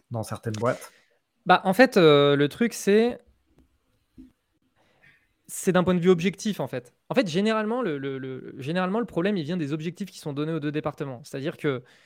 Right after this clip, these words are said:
Speaker 2: euh, le, l'équipe marketing, on va plutôt la challenger sur, euh, des objectifs, euh, très haut de funnel, donc, euh, génération de leads.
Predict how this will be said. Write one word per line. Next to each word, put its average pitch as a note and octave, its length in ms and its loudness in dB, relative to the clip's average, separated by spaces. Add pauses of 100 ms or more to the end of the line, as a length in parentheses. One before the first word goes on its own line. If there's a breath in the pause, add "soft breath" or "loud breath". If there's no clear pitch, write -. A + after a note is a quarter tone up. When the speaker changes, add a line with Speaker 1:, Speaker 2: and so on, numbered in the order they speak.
(420 soft breath)
Speaker 2:
euh, B2+ 440 0
le, C3+ 640 -2
l'équipe E3 340 -4
marketing, G#3 500 -2
on F#3+ 40 -2
va C#3 100 -2
plutôt F3+ 220 -2
la F#3 100 2
challenger F3 460 -4
sur, F3+ 320 -4
euh, B2+ 160 -4
des B2 480 -8
objectifs, D#3 680 -6
euh, B2 140 -6
très E3 720 -2 (100)
haut F#3+ 120 4
de F#3+ 60 -8
funnel, E3 520 -4 (420)
donc, D#3 400 -2
euh, C3 480 -2
génération D#3 460 -2
de C#3 60 -8
leads. C#3+ 200 -8